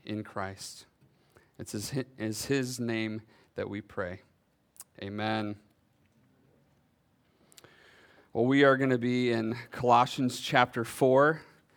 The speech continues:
Uh, it's printed there in your worship guides, and if you have a Bible, you can turn there, uh, to Colossians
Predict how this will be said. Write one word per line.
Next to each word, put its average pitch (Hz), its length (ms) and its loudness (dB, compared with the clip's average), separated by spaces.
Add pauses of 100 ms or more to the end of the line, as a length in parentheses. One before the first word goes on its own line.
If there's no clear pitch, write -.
(300)
Uh, 101 80 -4
it's 101 100 -8
printed 131 380 0
there 123 180 6
in 120 100 0
your 113 140 0
worship 139 420 0
guides, 135 500 2
and 104 60 -8
if 113 120 -12
you 113 80 -2
have 110 80 -2
a 107 60 -6
Bible, 113 360 0
you 107 140 -8
can 104 160 -8
turn 117 320 -4
there, 113 340 -2 (580)
uh, - 100 -8
to - 120 -14
Colossians 104 880 -6